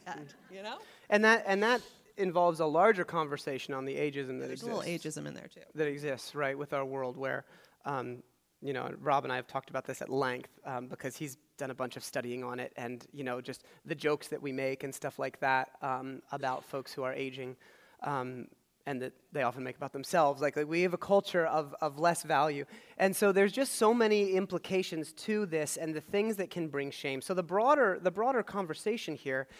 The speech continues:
Speaker 1: Oh, wait,
Speaker 2: Yeah,
Speaker 1: I'm sorry, one
Speaker 2: yeah,
Speaker 1: more thing. So
Speaker 2: go.
Speaker 1: scripturally, right, scriptural
Speaker 2: Yeah.
Speaker 1: stories, too. Just think about this. So there's all this shame associated with someone having a period. There's also so much shame associated with any woman who is barren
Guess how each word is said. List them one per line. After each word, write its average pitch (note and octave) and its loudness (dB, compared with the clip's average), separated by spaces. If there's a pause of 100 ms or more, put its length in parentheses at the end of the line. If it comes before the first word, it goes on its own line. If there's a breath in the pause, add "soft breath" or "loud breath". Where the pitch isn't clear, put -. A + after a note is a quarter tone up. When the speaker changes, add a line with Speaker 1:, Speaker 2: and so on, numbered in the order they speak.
(120)
Speaker 1:
Oh, D#4+ -8
wait, G#3+ 0
Speaker 2:
Yeah, A3+ 10
Speaker 1:
I'm G#3+ 4
sorry, F#3 0
one F#3+ 2
Speaker 2:
yeah, A#3 8
Speaker 1:
more A#3+ 4
thing. F#3+ 0
So A#3+ 4
Speaker 2:
go. A3 10
Speaker 1:
scripturally, G3 2
right, G#3 2
scriptural C#4 0
Speaker 2:
Yeah. F#3+ 4
Speaker 1:
stories, G3 4
too. - 4 (500 loud breath)
Just - -4
think C4+ -2
about G3 0
this. C#3 -2
So G3+ 2
there's G3+ 2 (100)
all G#3+ 6
this F4 -2
shame G3+ -2
associated F#3 0
with F3 -2
someone F3 -4 (720 soft breath)
having E3+ -2
a E3 -6
period. D3+ -6
There's G3+ 0
also A3 0
so G3 0
much G3 -4
shame F#3 -6
associated E3+ -4
with D#3 -8
any F3+ -2
woman E3+ -2
who E3 -4
is D#3+ -6
barren D3+ -4